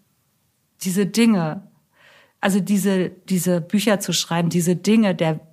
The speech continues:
ich, das hört sich jetzt so doof an, der Welt mitzuteilen oder meinen Lesern zu schenken. I-, deshalb die Bücher, die kosten zwölf Euro oder dreizehn Euro, manche auch vierzehn, aber die sind alle,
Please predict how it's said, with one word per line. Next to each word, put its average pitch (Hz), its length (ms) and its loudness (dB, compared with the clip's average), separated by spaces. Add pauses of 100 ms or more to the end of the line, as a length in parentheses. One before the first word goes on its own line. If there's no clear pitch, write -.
(360)
ich, - 140 -10
das - 200 -8
hört 180 140 -2
sich - 60 -8
jetzt 151 160 -4
so 175 60 -8
doof 208 380 -10
an, 160 140 -4
der 170 160 0
Welt 190 300 0
mitzuteilen 185 500 0
oder 180 140 2
meinen 185 240 4
Lesern 190 440 2
zu 190 160 -2
schenken. 185 580 -2 (760)
I-, - 120 -6
deshalb 196 500 0
die 202 80 2
Bücher, 220 260 2
die 185 100 2
kosten 185 300 0
zwölf 196 320 0
Euro 202 280 0
oder 180 140 2
dreizehn 175 460 -2
Euro, 185 640 -2 (240)
manche 175 340 -2
auch - 60 -10
vierzehn, 190 580 -2
aber 185 220 2
die 175 80 0
sind 196 260 2
alle, 240 460 4